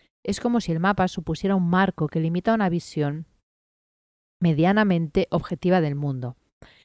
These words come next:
Ya te anticipo, por tanto, que ser objetivo es algo que te sucede o que nos sucede muy pocas veces, y además que para serlo hay que hacer un esfuerzo. Y tal vez ni así lo logres.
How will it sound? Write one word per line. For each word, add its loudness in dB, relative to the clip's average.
Ya 0
te 4
anticipo, 0
por -2
tanto, 0
que -8
ser 0
objetivo -2
es -2
algo -2
que -6
te -8
sucede -2
o 2
que 0
nos -4
sucede 0
muy 0
pocas -4
veces, -6
y -2
además -2
que -4
para -4
serlo -2
hay 0
que -4
hacer -2
un -2
esfuerzo. -8
Y 2
tal 2
vez 0
ni 0
así -4
lo 0
logres. -8